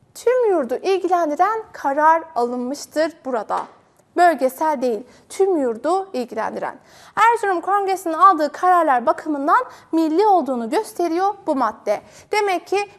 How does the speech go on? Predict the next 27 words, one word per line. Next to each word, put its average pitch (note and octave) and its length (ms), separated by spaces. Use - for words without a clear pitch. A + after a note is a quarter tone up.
milli F#4+ 320
sınırlar F4+ 400
içinde E4 360
vatan E4+ 420
bir C4 180
bütündür, F4 500
bölünemez. A#3+ 640
Burada G4 200
gördüğünüz F4+ 540
gibi E4 160
ulusun D#4+ 500
tamamına C#4 880
bir A#3 280
sesleniş A#3+ 600
vardır. A#3 340
Ve F4 60
Erzurum F4 460
Kongresi'nin, E4 840
e, C4+ 200
aldığı E4+ 420
kararlar C#4+ 500
bakımından C#4 580
bölgesel C4+ 640
değil D4 280
de F4 260
ulusal D#4+ 400
olduğunu C#4+ 580